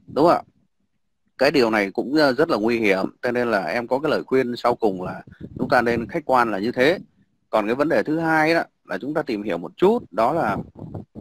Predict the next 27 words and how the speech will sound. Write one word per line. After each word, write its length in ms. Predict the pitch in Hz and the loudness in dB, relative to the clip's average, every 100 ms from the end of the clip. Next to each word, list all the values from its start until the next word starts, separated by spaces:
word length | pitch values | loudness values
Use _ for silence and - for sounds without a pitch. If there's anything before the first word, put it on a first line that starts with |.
| - | -12
ừ, 60 | - - - - _ _ - | -10 -10 -14 -18 _ _ -6
chúng 120 | 170 | 0
ta 220 | 151 135 | 2 2
cũng 300 | 131 135 170 | 0 -2 0
rất 140 | 170 - | -2 -2
là, 580 | 135 113 101 98 92 87 | -2 2 4 4 0 -2
là, 280 | 85 98 92 | -2 -2 -2
là, 380 | 92 92 90 78 62 _ _ _ _ _ _ | -4 -6 -8 -10 _ _ _ _ _ _ _
ờ, 520 | - 78 82 62 62 50 - _ _ - _ _ _ _ - _ - - - - | -12 -10 -8 -10 -12 -16 -20 _ _ -20 _ _ _ _ -20 _ -12 -12 -12 -4
chia 180 | 143 147 | 2 2
sẻ, 380 | 147 104 92 92 - - | 2 -2 -4 -6 -8 -12
à, 180 | 92 82 85 | -10 -10 -4
rất 160 | 170 160 | -4 0
là 280 | 120 98 92 | 2 2 0
cảm 160 | 92 104 | -4 2
ơn 280 | 151 160 - - _ _ _ _ | 2 2 -4 -12 _ _ _ _
những, 180 | - 113 | -10 -6
ờ, 260 | 160 175 147 | -2 0 2
đồng 220 | 135 117 | 2 2
bào 180 | 107 107 | 2 0
Việt 160 | 113 110 | 0 -2
Nam 160 | 139 | -2
chúng 120 | 147 | -2
ta 80 | 156 | -2
ở 140 | 98 95 | 0 0
nước 240 | 156 139 | 0 0
ngoài 400 | 113 110 110 113 | 2 2 0 -4